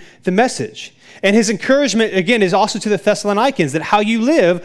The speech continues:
also gives credence to what you're trying to say about Jesus. Really, like, the whole point of these first twelve verses in chapter two is that Paul's witness was effective. And you can see it for two reasons. One, because the gospel was shared and spread,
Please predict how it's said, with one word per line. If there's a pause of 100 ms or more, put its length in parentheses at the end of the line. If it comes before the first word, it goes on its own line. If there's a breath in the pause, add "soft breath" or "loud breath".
(160 loud breath)
also
gives
credence
to
what
you're
trying
to
say
about (260 loud breath)
Jesus.
Really, (180 loud breath)
like,
the
whole
point
of
these
first
twelve
verses
in
chapter
two (240 loud breath)
is
that
Paul's
witness (200 loud breath)
was
effective. (180)
And
you
can
see
it
for
two
reasons.
One,
because
the
gospel
was
shared
and
spread,